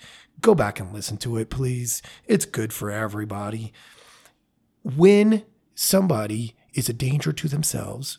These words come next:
or to somebody else, we have a responsibility as mental health professionals to break confidentiality. Why? Because we have a responsibility to protect the safety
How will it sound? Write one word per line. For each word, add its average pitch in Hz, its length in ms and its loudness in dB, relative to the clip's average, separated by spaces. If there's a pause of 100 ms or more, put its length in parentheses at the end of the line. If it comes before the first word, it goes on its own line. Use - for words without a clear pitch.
(120)
or 113 160 -2
to - 140 -6
somebody 113 560 -2
else, - 480 -6 (320)
we 151 140 6
have 131 440 0
a 185 80 2
responsibility 120 1080 0
as 117 140 -4
mental 107 300 -4
health 131 300 -6
professionals 117 600 -6
to 120 220 -4 (300)
break 135 640 2 (240)
confidentiality. 135 1080 2
Why? 156 420 2 (600)
Because 165 420 4
we 156 120 2
have 139 340 0
a 95 60 4
responsibility 127 920 0
to 120 120 -8
protect - 540 -4
the 156 80 -2
safety - 760 0